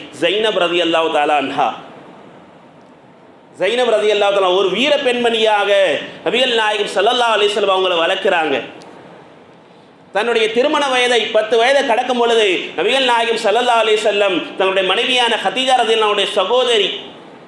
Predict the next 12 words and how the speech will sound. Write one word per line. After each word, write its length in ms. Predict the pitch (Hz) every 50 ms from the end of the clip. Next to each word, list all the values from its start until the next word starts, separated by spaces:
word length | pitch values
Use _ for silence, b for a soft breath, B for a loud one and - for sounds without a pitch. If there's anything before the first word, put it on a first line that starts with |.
| - - - - - - - - - - - -
மகன் 320 | 165 202 214 254 233 - - 143
அபுல் 300 | 165 175 254 277 269 233
ஆஸ் 420 | - 208 240 254 254 - - -
என்பவங்களுக்கு 520 | 196 214 220 220 220 202 208 226 262 240
திருமணம் 360 | 247 220 214 226 240 233 220 226
செஞ்சு 200 | 233 208 202 190
கொடுக்கிறாங்க. 540 | 175 185 185 165 180 170 156 147 131 110 - - - - - - - - - - - - - - - - - - - - - -
இருவருடைய 500 | - 196 240 285 294 294 285 277 269 262
வாழ்க்கையும் 440 | 233 226 247 262 269 269 277 269 262
சிறந்த 400 | 269 269 240 247 262 277 269 277
முறையில் 320 | 262 254 254 254 254 247 233
ஆரம்பிக்கப்படுகிறது. 1120 | 185 208 226 254 247 240 233 240 220 208 220 214 214 214 214 202 202 196 175 160 - -